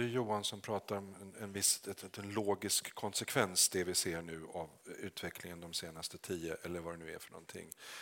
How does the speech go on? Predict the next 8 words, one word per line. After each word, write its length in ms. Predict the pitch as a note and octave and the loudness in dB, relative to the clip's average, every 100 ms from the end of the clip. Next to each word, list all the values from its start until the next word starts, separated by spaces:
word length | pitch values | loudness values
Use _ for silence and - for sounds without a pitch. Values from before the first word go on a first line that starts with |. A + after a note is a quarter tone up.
| - - _ - | -12 -16 _ -2
åren. 600 | A2 F2+ E2 D#2 D#2+ D#2 - - | 0 2 -2 -2 -6 -8 -4 6
Eh, 300 | A2+ A#2 A#2+ A#2 | 8 8 4 -2
men 520 | B2 B2+ C3 C3 B2 - - - - - _ _ _ _ _ - - - | 8 10 10 4 -4 -8 -12 -12 -14 -20 _ _ _ _ _ -20 -14 0
här 340 | - C3 C3+ | 8 12 12
är 240 | A#2+ C3 C#3+ | 10 8 10
det 80 | |
här 200 | C3 C3 | 8 8
frågan, 640 | A2+ C3 A2+ G#2 G#2+ G#2 | 6 2 0 2 2 2